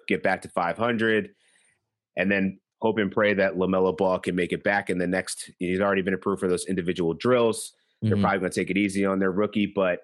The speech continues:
Speaker 1: if he
Speaker 2: Yeah.
Speaker 1: can, if he has a shot to come back and not put any risk to that wrist injury, I
Speaker 2: Mm-hmm.
Speaker 1: think that they're gonna do it.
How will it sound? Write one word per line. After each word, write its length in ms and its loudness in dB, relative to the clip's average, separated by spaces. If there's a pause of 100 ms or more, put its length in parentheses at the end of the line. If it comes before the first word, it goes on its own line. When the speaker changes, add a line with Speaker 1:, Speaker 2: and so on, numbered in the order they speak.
Speaker 1:
if 160 -4
he 80 -2
Speaker 2:
Yeah. 60 -2
Speaker 1:
can, 360 -4
if 140 -4
he 60 2
has 120 2
a 60 -4
shot 360 0
to 80 -6
come 220 -2
back 380 -2 (600)
and 320 0
not 280 0
put 100 2
any 160 2
risk 340 -2
to 100 -2
that 300 0 (120)
wrist 260 -2
injury, 560 2 (380)
I 20 -10 (100)
Speaker 2:
Mm-hmm. 80 0
Speaker 1:
think 100 0
that 120 0
they're 140 2
gonna 200 0
do 220 2
it. 100 -4